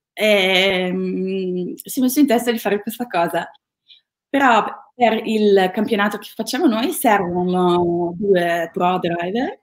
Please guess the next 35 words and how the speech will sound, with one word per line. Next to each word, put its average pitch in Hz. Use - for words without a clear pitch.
e 277
una 220
bronze 185
driver. 170
Quindi, 233
ehm, 180
lei 214
ha 202
visto 196
i 196
miei 196
progressi 208
e -
quindi 190
io 175
mi 180
ricordo 196
ancora 180
che 175
sono 190
stata 180
a 185
Brno, 220
avevo 220
fatto 233
la, 190
la 196
pole 240
position 240
e 190
mi 190
ha 196
scritto 208
un 220
messaggino 208